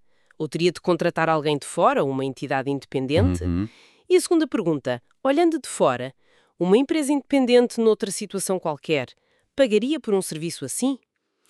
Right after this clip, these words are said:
Speaker 1: Se a resposta for sim a uma destas perguntas
Speaker 2: Então o serviço tem valor.
Speaker 1: Exatamente. E entra na lógica dos preços de transferência. Não interessa se foi feita à distância ou cara a cara. O que conta é o benefício.
Speaker 2: Faz todo o sentido. O foco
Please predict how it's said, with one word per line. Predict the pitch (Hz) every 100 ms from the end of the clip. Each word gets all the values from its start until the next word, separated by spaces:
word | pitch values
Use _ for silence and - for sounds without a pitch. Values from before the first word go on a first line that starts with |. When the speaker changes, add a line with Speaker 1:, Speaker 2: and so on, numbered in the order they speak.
| _ _
Speaker 1:
Se | - -
a | 147
resposta | - - 175 - 156
for | - 127
sim | - 220 180
a |
uma | 131
destas | 127 131 - -
perguntas | - 156 220 285 466 - -
Speaker 2:
Então | 131 117 127
o |
serviço | 110 113 107 -
tem | 120
valor. | 90 85 64 - _ _
Speaker 1:
Exatamente. | 170 151 117 147 170 - 240 151 120 - - _ - - 214 -
E | 196
entra | 196 196 190
na | 175 165
lógica | 160 160 165 165
dos | 147 -
preços | 147 143 -
de | -
transferência. | 143 131 - 139 127 - 120 - - -
Não | 294
interessa | 311 330 370 -
se | 294
foi | - 233
feita | - 208 - 170
à |
distância | - - - 143 170 - 175 147
ou | 147 151
cara | 170 147
a | 143
cara. | 160 139 123 123 _ _
O | -
que | -
conta | 180 202 294 311 -
é |
o | 285
benefício. | 302 - 277 214 240 233
Speaker 2:
Faz | - 220
todo | - 113
o | 113
sentido. | 123 110 123 -
O | 117
foco | - 131 135 -